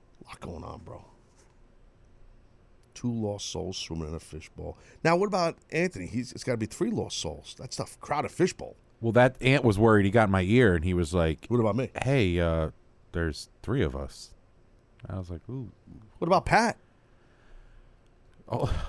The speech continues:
Speaker 2: old Pat McGroin?
Speaker 1: He's
Speaker 2: Uh,
Speaker 1: the best of what we got.
Speaker 2: I mean,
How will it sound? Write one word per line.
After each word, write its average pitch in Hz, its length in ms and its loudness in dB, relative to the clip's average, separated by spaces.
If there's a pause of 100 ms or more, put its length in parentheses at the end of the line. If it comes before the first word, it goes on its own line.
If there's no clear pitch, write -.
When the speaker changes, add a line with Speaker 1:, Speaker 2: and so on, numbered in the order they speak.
Speaker 2:
old 139 200 -4
Pat 165 200 2
McGroin? 214 640 -2
Speaker 1:
He's 151 120 -4
Speaker 2:
Uh, 127 40 4
Speaker 1:
the 160 60 4
best 190 320 4
of 214 40 6
what 208 120 6
we 226 80 2
got. 226 320 4 (420)
Speaker 2:
I 113 80 2
mean, 117 380 2